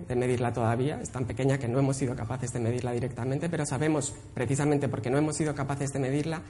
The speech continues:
que tiene que ser al menos un millón de veces menor que la masa del electrón, que es la siguiente partícula más ligera que conocemos. Así que a pesar de, de este bombardeo constante de,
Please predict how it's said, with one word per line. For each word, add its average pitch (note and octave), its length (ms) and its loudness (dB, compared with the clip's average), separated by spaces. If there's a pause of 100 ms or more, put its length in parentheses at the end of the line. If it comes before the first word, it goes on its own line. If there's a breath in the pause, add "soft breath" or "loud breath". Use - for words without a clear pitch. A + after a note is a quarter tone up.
(320 loud breath)
que D#3 80 0
tiene D3 180 8
que F3+ 100 2
ser F#3 160 4
al E3 120 6
menos E3 400 6 (300 loud breath)
un F3 140 10
millón E3+ 300 12
de D#3 100 6
veces D#3+ 320 4
menor D3+ 460 6
que C#3 140 -2
la B2 80 4
masa C3 240 4
del C3+ 140 6
electrón, C3+ 460 4
que C#3+ 100 -2
es C3+ 60 0
la C3 80 4
siguiente C3+ 380 2
partícula A#2+ 460 0
más A#2 160 2
ligera A2 340 0
que A2 100 -4
conocemos. - 480 -4 (1300 loud breath)
Así C#3 200 2
que D#3 80 2
a D3+ 80 0
pesar D3 320 4
de, C#3 220 6
de C3+ 140 4
este C#3 160 2
bombardeo C3+ 500 4
constante C3+ 440 0
de, B2+ 280 2